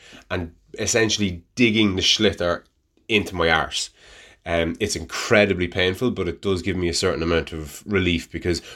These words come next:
working the muscle like that, it's like a deep tissue massage.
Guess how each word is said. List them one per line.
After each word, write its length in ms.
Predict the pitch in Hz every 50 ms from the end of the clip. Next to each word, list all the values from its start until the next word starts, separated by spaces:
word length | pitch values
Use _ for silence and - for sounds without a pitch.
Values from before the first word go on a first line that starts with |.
| - _
working 500 | - 101 95 101 110 110 - - 113 104
the 80 | 101 101
muscle 360 | 98 98 98 90 - 95 90
like 200 | 87 85 82 -
that, 240 | - 90 87 85 82
it's 160 | 80 - -
like 140 | 101 101 98
a 80 | 101
deep 420 | 82 - - - 101 92 80 - -
tissue 340 | - - 98 - - - 80
massage. 600 | 78 80 - - 92 87 85 85 78 76 -